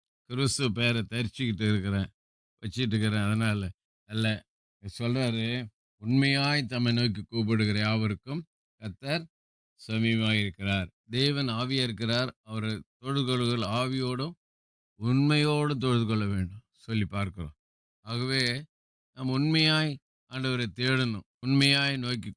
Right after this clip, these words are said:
கூப்பிடணும். ஆக மோசையை பற்றி சொல்லும்போது, "மோசே தேவனுடைய வீட்டில் எங்கும் உண்மை உள்ளவனாய் இருக்கிறான்னு" சொல்லி, "கொஞ்சத்துல உண்மையா இருந்தா அநேகத்துல அதிகாரியை வைப்பேன்னு" சொல்லியிருக்கிறார். ஆக உண்மை அவசியம். உண்மையுள்ள மனுஷன் பரிபூர்ண ஆசீர்வாதங்களை பெறுவான் சொல்லி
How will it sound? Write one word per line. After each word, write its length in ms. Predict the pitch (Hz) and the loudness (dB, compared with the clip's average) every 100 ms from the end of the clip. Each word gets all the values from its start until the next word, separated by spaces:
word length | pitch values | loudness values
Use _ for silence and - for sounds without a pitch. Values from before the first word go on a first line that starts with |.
| - | -8
கூப்பிடணும். 440 | 123 117 104 78 - _ - | -6 0 0 0 -6 _ -8
ஆக 180 | 131 139 | -4 -2
மோசையை 460 | 127 147 123 147 135 | 0 0 0 0 0
பற்றி 200 | 131 120 | 2 2
சொல்லும்போது, 640 | 131 131 127 143 160 131 | 2 2 2 2 2 2
"மோசே 460 | 110 123 120 139 131 | 2 2 0 0 2
தேவனுடைய 500 | 117 131 127 120 117 | 4 4 4 2 2
வீட்டில் 300 | 120 117 110 | 2 2 2
எங்கும் 540 | 117 131 135 151 131 | 2 0 0 2 2
உண்மை 300 | 110 117 110 | 4 6 6
உள்ளவனாய் 440 | 104 101 98 87 - _ 104 | 4 4 2 0 -4 _ -12
இருக்கிறான்னு" 440 | 104 101 101 95 | -8 -2 0 0
சொல்லி, 320 | - 92 82 - _ _ - | -2 -6 -6 -10 _ _ -6
"கொஞ்சத்துல 380 | 135 151 139 139 | -2 0 0 0
உண்மையா 320 | 131 131 127 | 2 2 0
இருந்தா 200 | 123 117 | 0 0
அநேகத்துல 420 | 113 123 113 113 | 2 2 2 2
அதிகாரியை 440 | 110 117 117 113 | 2 2 2 0
வைப்பேன்னு" 360 | 107 107 104 101 - | -2 -4 -2 -2 -2
சொல்லியிருக்கிறார். 540 | 101 95 85 80 80 - _ _ _ _ _ | 0 0 -2 -10 -16 -18 _ _ _ _ _
ஆக 340 | - 120 131 117 | -10 -4 0 0
உண்மை 480 | 120 147 151 120 - _ _ _ | 2 2 2 0 -4 _ _ _
அவசியம். 500 | 123 107 107 101 85 _ _ _ _ _ | -10 -6 -4 -4 -6 _ _ _ _ _
உண்மையுள்ள 480 | 131 151 151 143 131 | -4 0 0 0 0
மனுஷன் 420 | 127 120 117 98 | -2 -2 -4 -4
பரிபூர்ண 500 | 117 127 127 127 120 | -2 0 0 0 0
ஆசீர்வாதங்களை 600 | 117 - 113 110 110 101 | -2 -4 -2 0 0 -2
பெறுவான் 520 | 87 101 107 107 80 - _ _ | -4 0 2 0 -2 -10 _ _
சொல்லி 220 | 117 120 | -2 2